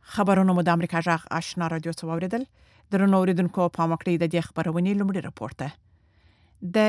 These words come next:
اجرایه ریاست دوهم مرستیال محمد محقق وایي چې زلمی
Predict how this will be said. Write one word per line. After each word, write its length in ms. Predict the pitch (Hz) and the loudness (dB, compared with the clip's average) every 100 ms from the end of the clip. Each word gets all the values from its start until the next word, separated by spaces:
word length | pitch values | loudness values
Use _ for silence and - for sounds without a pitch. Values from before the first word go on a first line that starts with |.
| - 214 | 2 0
اجرایه 380 | 202 220 240 277 | 0 2 2 2
ریاست 400 | 240 185 160 190 - - | 2 2 2 -4 -4 -6
دوهم 240 | 170 180 175 | -4 -2 0
مرستیال 520 | 170 - - 185 185 180 _ _ _ 190 | -2 -4 -2 0 0 -4 _ _ _ 0
محمد 400 | 190 180 175 165 165 | 0 2 0 -2 -2
محقق 360 | 175 160 175 - 170 | -4 -4 -6 -4 0
وایي 220 | 202 202 - | 2 0 -2
چې 640 | 196 190 _ _ - 190 | -2 -4 _ _ -10 -2
زلمی 340 | 202 214 240 | 2 4 4